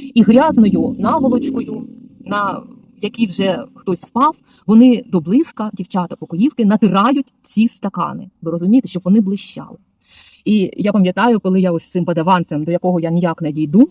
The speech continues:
але все, по хронології вам розповідаю, з цим подаванцем я відпочивала, а моя оця знайома Нінель,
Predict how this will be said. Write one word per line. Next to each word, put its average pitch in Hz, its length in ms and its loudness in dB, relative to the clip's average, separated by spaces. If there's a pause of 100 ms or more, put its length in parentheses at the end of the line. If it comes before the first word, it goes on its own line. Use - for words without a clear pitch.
але 170 160 -2
все, 165 280 -2 (1500)
по 208 40 4
хронології 226 560 4
вам 170 200 -4
розповідаю, 190 760 0
з - 40 -16
цим 208 140 2
подаванцем 180 500 -2
я 170 100 -2
відпочивала, 190 800 -4
а 165 140 -8
моя 175 220 -2
оця 175 240 -4
знайома 175 380 -2
Нінель, 214 300 0